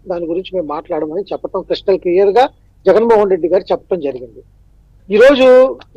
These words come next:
సజ్జల రామకృష్ణారెడ్డి గారు కూడా షర్మిలమ్మ గారు ఇచ్చినటువంటి ఏదైతే statement ఇచ్చారో దానికి professional గా షర్మిలమ్మ గారిని అడగటం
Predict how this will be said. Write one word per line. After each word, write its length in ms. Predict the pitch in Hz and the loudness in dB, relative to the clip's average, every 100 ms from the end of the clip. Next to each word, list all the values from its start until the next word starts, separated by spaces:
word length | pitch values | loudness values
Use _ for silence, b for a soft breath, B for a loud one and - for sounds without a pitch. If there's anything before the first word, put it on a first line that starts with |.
| - | -6
సజ్జల 280 | 185 254 | 0 2
రామకృష్ణారెడ్డి 640 | 233 220 - - 202 190 175 | 2 0 -6 -10 -8 -6 -4
గారు 220 | 185 175 | -4 -4
కూడా 260 | 165 196 349 _ _ _ _ _ _ _ | -6 -6 -8 _ _ _ _ _ _ _
షర్మిలమ్మ 600 | - 233 262 285 269 262 | -2 2 4 4 2 4
గారు 140 | 240 233 | 6 6
ఇచ్చినటువంటి 540 | 220 202 214 208 208 | 4 0 -4 -2 0
ఏదైతే 300 | 196 214 202 | 2 2 0
statement 480 | 196 196 185 202 170 | -2 -6 -8 -10 -10
ఇచ్చారో 280 | 175 - 233 | -10 -6 -4
దానికి 280 | 226 190 175 | -6 -8 -6
professional 500 | 185 180 214 214 196 | -6 -6 -8 -4 -4
గా 80 | 240 | -2
షర్మిలమ్మ 460 | 202 202 208 190 | -4 -4 -4 0
గారిని 280 | 185 175 160 | 0 0 -2
అడగటం 680 | 156 151 156 156 151 147 | -6 -8 -10 -12 -14 -14